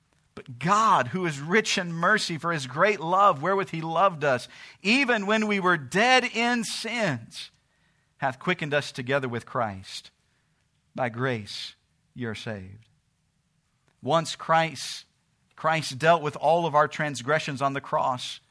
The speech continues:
When he arose from the dead, it became possible for us also to rise from the grave. Think about this. When he says, "Even when we were dead in trespasses and sins," in, in sins, right?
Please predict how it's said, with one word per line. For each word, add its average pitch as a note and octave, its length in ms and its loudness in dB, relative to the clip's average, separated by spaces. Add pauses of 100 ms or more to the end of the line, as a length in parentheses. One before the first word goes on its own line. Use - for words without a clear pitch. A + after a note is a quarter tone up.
(460)
When D3+ 140 -6
he E3+ 180 2
arose F3 640 4
from F3 160 -4
the D#3+ 80 -4
dead, D#3+ 320 4
it D#3 100 -6
became D#3+ 360 -4
possible D#3 560 -4
for - 260 -6
us D#3 400 -2 (320)
also C#3+ 520 -2
to C3+ 200 -12
rise B2+ 460 -6
from A#2 160 -10
the C3 80 -12
grave. C3 440 -12 (300)
Think A3 160 -6
about D#3+ 220 2
this. C3 400 -2 (1120)
When E3+ 420 -2
he D#3+ 80 -6
says, F3+ 300 -2
"Even G3+ 380 0
when G3+ 260 0
we F#3 260 -2 (180)
were G#3+ 520 4
dead D#3 420 2
in D3+ 180 -6
trespasses C3+ 640 -2
and A#2+ 160 -8
sins," A2 380 -8
in, C#3+ 240 -6
in C#3 220 -4
sins, B2+ 360 -6
right? C3 220 0